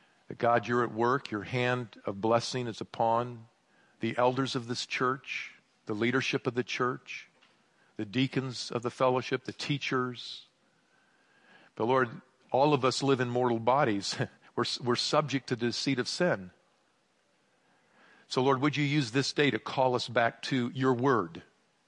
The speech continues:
a lamp to our feet, a light to our pathway.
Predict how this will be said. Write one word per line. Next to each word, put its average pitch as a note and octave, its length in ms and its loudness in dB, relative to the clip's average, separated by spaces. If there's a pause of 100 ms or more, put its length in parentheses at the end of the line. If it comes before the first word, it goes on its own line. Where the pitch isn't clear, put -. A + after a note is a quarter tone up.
(400)
a C#3 60 8
lamp D3 420 4
to D3 160 2
our B2+ 100 4
feet, - 440 -2
a B2 60 4
light B2+ 400 2
to B2+ 120 -4
our A#2 100 0
pathway. - 680 -4